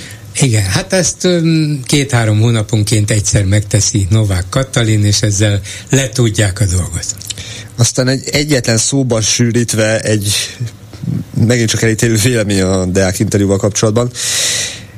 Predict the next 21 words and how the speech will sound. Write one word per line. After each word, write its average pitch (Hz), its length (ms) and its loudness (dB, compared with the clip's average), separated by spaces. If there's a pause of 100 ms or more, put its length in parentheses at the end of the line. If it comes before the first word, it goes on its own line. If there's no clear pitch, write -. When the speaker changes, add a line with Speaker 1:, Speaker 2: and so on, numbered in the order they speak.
(220)
Speaker 2:
Mer 143 320 2
a 156 80 2
rohadt 139 360 0
ukránok, 110 680 0
meg 107 300 2
a 107 80 4
hanyatló 107 680 2
nyugat? 107 400 0
Mi, 156 200 2
Deák 104 320 0
Dániel? 87 580 2
Ja, 131 220 2
meg 123 180 0
Soros. 82 440 -2 (1200)
Speaker 1:
Hát 131 280 0
persze. - 420 -2 (420)
Persze. - 160 -2
Speaker 2:
Ennyi 85 120 -2
lett 67 180 -2
volna 76 180 0
a - 40 -2